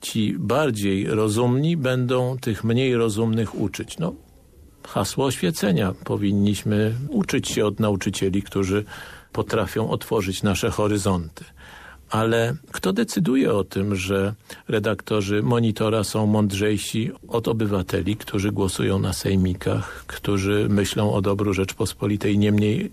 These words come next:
intensywnie od redaktorów Monitora? Tu pojawia się problem kryterium oświecenia. Czy jest to tylko kryterium wyższego wykształcenia? Dzisiaj prawie wszyscy są po wyższych studiach. Jak powiedzieć,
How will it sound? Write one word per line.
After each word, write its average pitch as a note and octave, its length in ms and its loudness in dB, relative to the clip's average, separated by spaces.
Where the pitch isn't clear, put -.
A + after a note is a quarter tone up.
intensywnie G#2 800 2
od G2 120 0
redaktorów G2+ 680 0
Monitora? G#2 680 2
Tu D3 100 -2
pojawia F3+ 420 2
się - 140 -2
problem D#3+ 400 2
kryterium E3 680 2
oświecenia. A#2 1000 -2
Czy - 100 -4
jest G2 160 -2
to F#2+ 80 -2
tylko F#2+ 280 -4
kryterium F#2+ 520 0
wyższego G2+ 480 0
wykształcenia? A2+ 760 0
Dzisiaj D#3+ 260 0
prawie E3 260 2
wszyscy - 360 -2
są G2 260 -2
po B2 160 0
wyższych A2 420 -2
studiach. F#2 680 -4
Jak D3 300 0
powiedzieć, C3 640 0